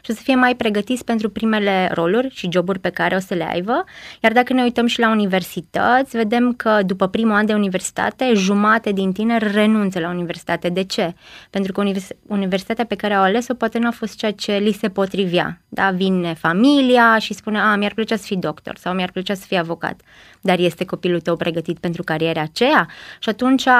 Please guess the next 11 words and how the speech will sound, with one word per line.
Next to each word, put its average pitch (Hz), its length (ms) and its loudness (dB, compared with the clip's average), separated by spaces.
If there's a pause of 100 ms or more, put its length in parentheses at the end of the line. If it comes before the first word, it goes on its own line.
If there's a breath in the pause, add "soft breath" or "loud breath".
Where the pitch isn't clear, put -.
în 226 160 2
unele 240 260 4
cazuri, 185 500 0
da, 165 180 2
într-adevăr, 185 580 -2
copilul 185 300 -2
este 185 180 -2
potrivit 175 560 -6
și - 160 0
rămâne, 202 520 0 (220 soft breath)
dar 214 200 4